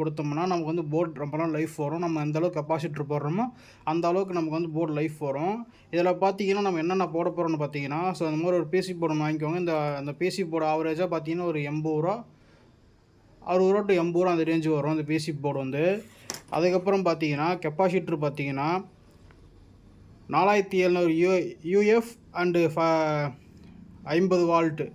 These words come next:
அந்த மாதிரி வாங்கிக்கோங்க கெப்பாசிட்டர். இது பார்த்தீங்கன்னா இந்த மாதிரி போட்டால் மட்டும்தான் தாங்கும். அது கம்மி, அதாவது நீங்க அந்த நாலாயிரத்தி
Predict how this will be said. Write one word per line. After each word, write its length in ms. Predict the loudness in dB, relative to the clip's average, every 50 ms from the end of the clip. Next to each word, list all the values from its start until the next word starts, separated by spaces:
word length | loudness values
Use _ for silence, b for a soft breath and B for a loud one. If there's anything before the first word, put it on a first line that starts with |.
| -16 B B B B B B B B B -2 0
அந்த 120 | 2 2 4
மாதிரி 160 | 4 4 4 2
வாங்கிக்கோங்க 420 | 2 0 0 0 0 0 0 0 -2
கெப்பாசிட்டர். 580 | -2 0 -2 -2 -2 -2 -6 -4 -2 0 0 2 2 0
இது 120 | 0 0 0 -2
பார்த்தீங்கன்னா 420 | -2 -2 0 0 0 0 0 0 0 0
இந்த 120 | 0 0 2 2
மாதிரி 140 | 2 2 2 0
போட்டால் 260 | 0 0 0 0 0 0
மட்டும்தான் 340 | 0 0 0 -2 0 0 0
தாங்கும். 400 | 0 0 0 0 0 0 0 0 -2 -2 -2
அது 120 | -4 -4 -2 -2
கம்மி, 240 | -2 0 0 0 0 0 0
அதாவது 300 | 0 2 2 2 2 0 0 B B B B B B B B B B -2 0
நீங்க 160 | 2 2 2 2
அந்த 160 | 0 0 0 0 2 2
நாலாயிரத்தி 480 | 4 4 4 4 4 2 2 2 2